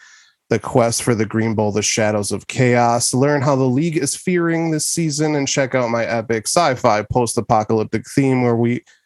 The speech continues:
have all been transported into the future to win an ancient relic, our trophy, in order to save the world from chaotic living shadows. Uh, you can also follow me on Instagram at eclectic underscore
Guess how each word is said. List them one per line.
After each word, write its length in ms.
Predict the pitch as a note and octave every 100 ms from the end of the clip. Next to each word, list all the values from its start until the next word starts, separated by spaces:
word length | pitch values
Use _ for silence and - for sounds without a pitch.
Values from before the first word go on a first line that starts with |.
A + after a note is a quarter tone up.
| _ _ _ -
have 120 | C#3+
all 140 | G#3
been 180 | F#3 F3+
transported 720 | - G#3 G3+ - F#3+ F3 E3+
into 220 | E3+ D#3+
the 100 | E3
future 440 | E3 E3 D3+ A#2+ G2+
to 140 | -
win 180 | G#2+ A2
an 100 | G#2+ A#2
ancient 360 | A#2+ - A2+
relic, 400 | D3+ D3+ A#2+ G#2+ -
our 180 | A#2+ B2
trophy, 600 | - C#3+ C3 A2 G2+ -
in 120 | A2
order 240 | G#2+ G#2 G#2
to 180 | -
save 260 | G2+ G2+ G2
the 80 | A2
world 320 | G2 F#2 F2+
from 180 | - G#2+
chaotic 520 | - G#2+ F2+ F2 F2+
living 280 | F#2 F2 F2+
shadows. 680 | - G#2 G2 G2 F#2+ - - - - - _ _ -
Uh, 100 | F#2
you 120 | F#2+
can 140 | G#2+
also 300 | F#2+ F#2 G2+
follow 280 | F2 F#2 F2+
me 160 | F#2 F#2
on 120 | F#2+
Instagram 580 | A2 - G#2+ G#2+ G#2 G#2
at 200 | A2 G#2+
eclectic 560 | A2 - A2 - A2 -
underscore 600 | A2+ G#2+ - A2 G#2+